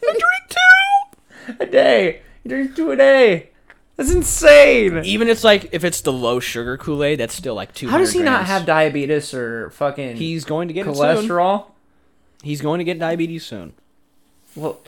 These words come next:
Speaker 2: fuck.
Speaker 1: You know, it's, he's the bad kind of fat because he has the hard fat.
Speaker 2: The hard fat?
Speaker 1: Like the, the visceral fat, where it's, like, around your organs.
Speaker 2: Mm.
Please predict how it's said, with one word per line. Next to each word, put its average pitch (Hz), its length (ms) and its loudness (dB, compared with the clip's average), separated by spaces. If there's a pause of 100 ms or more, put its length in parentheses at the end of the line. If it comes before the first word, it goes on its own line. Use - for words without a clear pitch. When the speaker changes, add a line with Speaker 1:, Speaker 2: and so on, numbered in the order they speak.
(220)
Speaker 2:
fuck. - 560 -20
Speaker 1:
You 175 120 -2
know, 202 220 6
it's, - 320 0 (220)
he's 170 200 -10
the 143 100 -10
bad 123 320 -4
kind 165 220 -6
of 156 80 -10
fat 165 320 -2
because 156 180 -10
he 135 80 -8
has 135 220 -10
the - 80 -14
hard 113 360 -10
fat. 80 300 -18 (760)
Speaker 2:
The - 120 -14
hard 135 320 -6
fat? 165 400 -8
Speaker 1:
Like 120 180 -12
the, 120 140 -14 (120)
the 135 120 -12
visceral 117 420 -10
fat, - 380 -20
where 127 100 -10
it's, 120 100 -14
like, 120 140 -10
around 113 260 -10
your 104 120 -14
organs. 110 560 -14
Speaker 2:
Mm. 127 480 -10